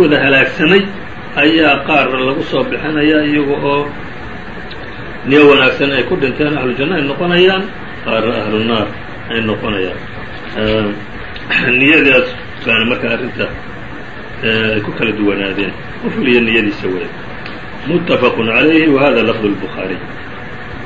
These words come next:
Marka xadiidkan kadu wuxuu fasirayaa aayadda "ولا تزر وازرة وزر أخرى." Aayaddaasuu fasirayaa mooyaane ma caaridayo oo wuxuu ku fasirayaayo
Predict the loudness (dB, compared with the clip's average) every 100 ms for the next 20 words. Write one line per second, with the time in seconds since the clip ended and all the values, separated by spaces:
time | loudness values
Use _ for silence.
0 | -10 -12 -10 -10 -10 -8 0 2 4 2
1 | 4 4 6 4 4 6 6 4 0 -2
2 | 0 2 6 6 4 4 4 2 2 0
3 | -2 -8 -10 0 4 6 4 2 4 4
4 | 4 4 2 0 0 -2 0 0 -2 -6
5 | -2 0 4 2 2 -4 -4 0 2 4
6 | 2 0 -2 -2 2 2 2 0 -4 -10
7 | -12 -12 -4 0 2 4 4 4 4 4
8 | 4 2 2 0 -4 -2 -2 0 2 4
9 | 4 2 -2